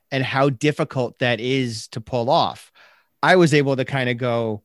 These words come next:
"Well, I just won't do the job," right? 'Cause theoretically, this conference is the job for me.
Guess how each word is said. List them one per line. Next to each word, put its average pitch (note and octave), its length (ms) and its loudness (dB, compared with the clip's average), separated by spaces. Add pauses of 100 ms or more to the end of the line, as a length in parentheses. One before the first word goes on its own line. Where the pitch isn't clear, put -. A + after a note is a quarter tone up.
(320)
"Well, B2 140 -4
I A#2+ 80 -2
just A2 180 -10
won't A#2+ 200 -4
do A#2+ 100 -8
the G2+ 80 -10
job," F#2+ 480 -6 (120)
right? G#2 260 -10
'Cause - 360 -14
theoretically, A2 500 -2
this G2 140 -8
conference G#2 440 -8
is F#2 100 -12
the G2+ 100 -10
job F#2+ 360 -6
for F#2+ 140 -10
me. F2+ 240 -12